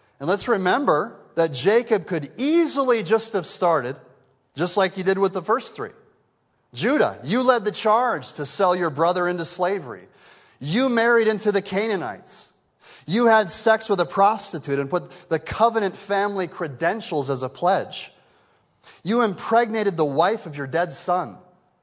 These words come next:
after breaking your promise to take care of her, asking her to be burned before your hypocrisy was exposed.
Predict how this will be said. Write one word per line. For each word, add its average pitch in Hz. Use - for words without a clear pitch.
after 170
breaking 185
your 160
promise 170
to 151
take 147
care 180
of 143
her, 110
asking 196
her 190
to 165
be 147
burned 165
before 160
your 147
hypocrisy 139
was 143
exposed. 131